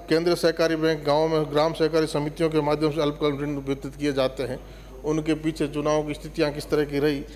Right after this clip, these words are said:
मैं उस पर भी आपका ध्यान दिलाना चाहूँगा, लेकिन, अ, समय की मर्यादा है। मैं बिल पे जो संशोधन मैंने दिया वो और बाकी बातें जो,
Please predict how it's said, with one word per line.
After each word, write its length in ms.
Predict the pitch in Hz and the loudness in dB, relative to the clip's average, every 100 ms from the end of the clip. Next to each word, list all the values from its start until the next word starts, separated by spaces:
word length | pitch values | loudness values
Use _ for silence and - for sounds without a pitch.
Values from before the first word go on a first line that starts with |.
| - - 139 | -16 -10 -2
मैं 80 | |
उस 160 | 143 139 | -2 -2
पर 180 | - 160 | 0 2
भी 120 | 160 | 4
आपका 260 | 143 147 147 | 4 2 0
ध्यान 220 | 135 143 | 0 0
दिलाना 280 | 147 147 147 | 0 0 0
चाहूँगा, 340 | 151 160 165 | 0 2 2
लेकिन, 280 | 147 147 143 | 0 -2 -6
अ, 60 | - - - - 123 123 123 - - | -8 -16 -18 -8 -2 0 0 -2 -10
समय 280 | - 139 151 | -2 2 2
की 140 | 147 151 | 2 0
मर्यादा 420 | 147 156 156 160 | 2 2 4 2
है। 340 | 170 - - | 2 -2 -8
मैं 220 | 139 139 139 | -6 -4 0
बिल 140 | 156 | 0
पे 160 | 156 151 | 2 2
जो 300 | 156 147 - | 2 0 -2
संशोधन 460 | 147 147 156 160 | -6 -2 2 2
मैंने 260 | 147 147 143 | 2 0 0
दिया 220 | 147 156 | 0 2
वो 240 | 143 139 - - - - - | 2 0 -2 -14 -16 -14 -6
और 60 | 131 | 0
बाकी 380 | 131 139 170 | 0 0 0
बातें 320 | 151 151 180 190 - - - - - | 0 2 0 -2 -6 -14 -16 -16 -14
जो, 380 | 139 160 175 170 | 0 4 4 0